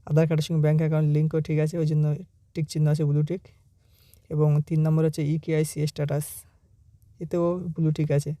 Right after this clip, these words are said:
তার মানে তিনটেই সব ঠিক আছে। এবং আপনার যদি তিনটের মধ্যে কোনো, যদি ল্যান্ড সেটিংয়ের সমস্যা থাকে, তাহলে বিডিও অফিসে যোগাযোগ করে ল্যান্ড সেটিংয়ের সমস্যাটা সমাধান করে নেবেন। এবং আধার এর সঙ্গে ব্যাংকে যে সমস্যা থাকে, ব্যাংকে গিয়ে আধারের সঙ্গে ব্যাংকে লিংক করে নেবেন।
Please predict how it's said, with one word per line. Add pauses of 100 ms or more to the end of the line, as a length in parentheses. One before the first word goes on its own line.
(120)
তার
মানে
তিনটেই
সব
ঠিক
আছে। (880)
এবং
আপনার
যদি (100)
তিনটের
মধ্যে
কোনো,
যদি (500)
ল্যান্ড
সেটিংয়ের
সমস্যা
থাকে,
তাহলে
বিডিও
অফিসে
যোগাযোগ
করে
ল্যান্ড
সেটিংয়ের
সমস্যাটা
সমাধান
করে
নেবেন। (640)
এবং
আধার (140)
এর
সঙ্গে
ব্যাংকে
যে
সমস্যা
থাকে,
ব্যাংকে
গিয়ে
আধারের
সঙ্গে
ব্যাংকে
লিংক
করে
নেবেন।